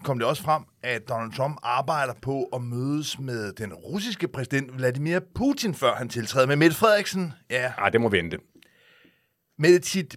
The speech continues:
Speaker 1: P R-stunt i Nuuk formåede Donald Trumps søn at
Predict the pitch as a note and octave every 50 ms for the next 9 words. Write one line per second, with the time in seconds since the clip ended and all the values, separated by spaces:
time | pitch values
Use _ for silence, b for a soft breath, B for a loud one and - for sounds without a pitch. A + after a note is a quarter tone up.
0 | - - A3 B3 G#3 G3+ F#3+ F3 - F#3 E3 D3+ C#3+ - D#3 C#3 D3+ F#3 G3+ -
1 | - - - - - - - D3+ D3 D3 E3 E3+ D#3 E3 F3 F3 E3+ E3 E3 E3
2 | D#3 D3 D3 C3+ - C#3 C3+ D3+ D3 - - - C#3 C3+ C#3 C#3+ - - - -
3 | C3 C3+ C3